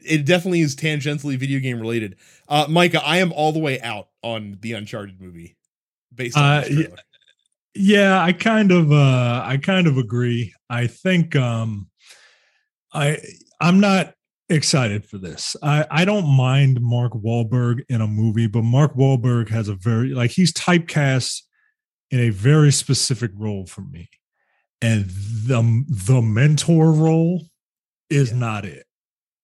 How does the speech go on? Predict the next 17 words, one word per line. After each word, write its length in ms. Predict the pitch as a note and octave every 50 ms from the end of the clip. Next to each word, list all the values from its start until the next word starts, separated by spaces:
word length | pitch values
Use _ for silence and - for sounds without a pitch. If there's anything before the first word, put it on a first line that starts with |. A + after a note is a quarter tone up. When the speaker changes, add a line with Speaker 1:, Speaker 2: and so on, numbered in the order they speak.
| _ _
Speaker 2:
And, 440 | - D#3 C#3+ C#3+ C#3 C#3 C#3+ B2+ A2 C3+
um, 720 | C3+ B2+ B2+ B2+ B2+ B2+ B2 B2 B2+ B2+ B2 B2 C3+ - _ _ _ _ _ _ _ _ _ _ _ _ _ _ _ _ _ -
you 180 | F3+ F#3+ G3
know, 360 | F3 D#3 C#3+ C3+ C#3 C#3 C#3+ C#3
they, 340 | C#3+ D3+ D3+ D3+ D3 D3+ C#3+ _ _ _ _ _ _ _ _ _ _ -
they 100 | C#3 C#3+
keep 200 | C#3 A3 G#3 E3
saying, 280 | - G3+ F3+ E3+ D#3 D3+
"Well, 160 | D#3 D3+ D3+
this 140 | D#3 D3+ D3
is 100 | D#3 D#3
a 40 | D3+
prequel. 400 | C#3+ - G3+ F3+ C#3 A#2+ A2+ A2
This 100 | B2 B2+
is 100 | A#2+ B2+
a 40 |
prequel 440 | B2+ C3+ D3+ D3 C#3 - G2+ F2+ E2